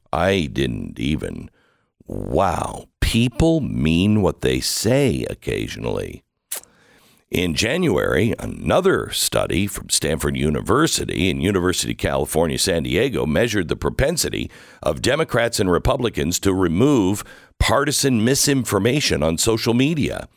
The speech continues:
The difference was stark. Even when Republicans agree that the content is false, they are still half as likely as Democrats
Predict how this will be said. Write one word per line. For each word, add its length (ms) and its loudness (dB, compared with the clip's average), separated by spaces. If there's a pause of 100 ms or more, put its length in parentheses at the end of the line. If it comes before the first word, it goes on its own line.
(380)
The 140 -2
difference 720 0
was 180 0
stark. 880 0 (640)
Even 540 4
when 300 6
Republicans 800 2
agree 540 2
that 220 -2
the 100 -2
content 800 0
is 260 0
false, 800 2 (500)
they 220 2
are 140 2
still 440 2
half 440 -2
as 180 0
likely 720 2
as 240 -2
Democrats 800 0